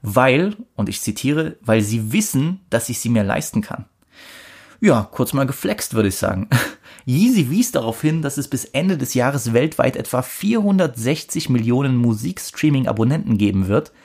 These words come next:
was bis zum Ende des Jahrzehnts auf zwei Milliarden anwachsen sollte.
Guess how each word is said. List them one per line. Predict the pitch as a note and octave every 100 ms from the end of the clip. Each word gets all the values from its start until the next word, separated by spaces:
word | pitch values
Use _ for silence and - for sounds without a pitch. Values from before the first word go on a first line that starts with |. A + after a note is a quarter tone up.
| - - - -
was | - B2+
bis | - D3+
zum | - C3+
Ende | - E3+ F3+
des | C3+
Jahrzehnts | - B2 - - D#3 D#3
auf | - C3 -
zwei | - - B2+ D3 D#3+
Milliarden | C#3+ C3 B2 B2 B2 E3+ E3+ E3+ D3+ C#3+ D3+
anwachsen | - C#3+ C#3+ A#2 - A#2
sollte. | G#2 G#2+ - -